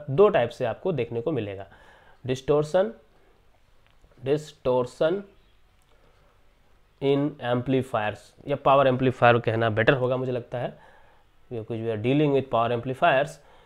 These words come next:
So distortion in power amplifier, distortion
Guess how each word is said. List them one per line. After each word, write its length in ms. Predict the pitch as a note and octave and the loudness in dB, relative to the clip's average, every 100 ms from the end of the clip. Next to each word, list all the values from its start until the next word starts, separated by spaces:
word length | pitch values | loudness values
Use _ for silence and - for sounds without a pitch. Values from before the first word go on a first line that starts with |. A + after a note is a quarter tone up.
| _ - | _ 0
So 60 | D#3 | 4
distortion 720 | F3+ F#3 A3+ A3+ A3+ C4 C4 C4 | 4 6 6 6 6 2 0 0
in 220 | F3 G3 G#3 | 2 2 2
power 340 | - C#3 C#3+ E3 - | 2 4 4 2 0
amplifier, 800 | C#3 C3 D3 D3 C3+ A2 G2 G2 D3 - - _ _ _ _ _ _ _ _ _ _ _ _ _ _ - | -2 -2 -2 -2 -2 -2 -2 -8 -12 -20 -20 _ _ _ _ _ _ _ _ _ _ _ _ _ _ -8
distortion 840 | B2 C3 - C#3+ D3 - F3+ G3 | -4 -4 0 0 0 0 0 0